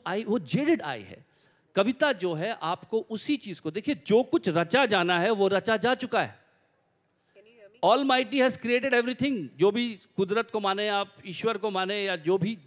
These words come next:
जो भी रचा जाना था, वो रचा जा चुका है।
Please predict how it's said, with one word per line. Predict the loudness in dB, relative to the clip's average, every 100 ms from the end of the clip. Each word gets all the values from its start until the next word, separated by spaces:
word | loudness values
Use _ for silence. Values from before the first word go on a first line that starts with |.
| _
जो | -6 -2
भी | 0 2
रचा | 0 2 0
जाना | 2 0 0 -4
था, | -4 -4
वो | -2
रचा | -4 -4 -6
जा | -4 -4
चुका | -6 -8 -8
है। | -4 -4 -4 -10